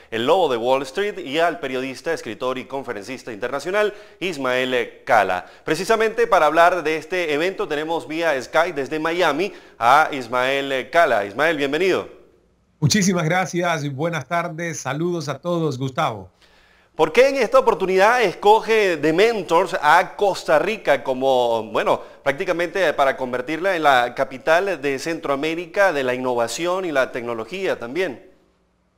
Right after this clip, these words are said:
Speaker 2: Mira, me encanta que sea en Costa Rica porque, te digo, voy a visitar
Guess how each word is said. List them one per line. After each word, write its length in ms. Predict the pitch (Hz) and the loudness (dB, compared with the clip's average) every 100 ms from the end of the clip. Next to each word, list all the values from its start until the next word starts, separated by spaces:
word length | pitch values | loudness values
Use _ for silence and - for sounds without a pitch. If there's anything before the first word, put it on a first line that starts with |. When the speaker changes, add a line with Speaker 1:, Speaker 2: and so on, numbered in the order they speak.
| _ - | _ -6
Speaker 2:
Mira, 280 | 220 214 | -2 -2
me 120 | 131 151 | -2 -6
encanta 560 | 143 196 247 240 220 | -4 -4 -4 -6 -6
que 80 | 180 | -6
sea 180 | 180 208 | -6 -8
en 80 | 202 | -6
Costa 260 | 170 170 | -8 -6
Rica 340 | 151 196 214 - | -6 -4 -4 -4
porque, 260 | 151 127 | -6 -6
te 100 | - | -8
digo, 260 | 143 196 190 | -6 -4 -2
voy 180 | 160 180 | -2 -2
a 80 | 175 | -2
visitar 840 | 170 - 143 - 185 185 196 | -4 -6 -10 -6 -4 -2 -4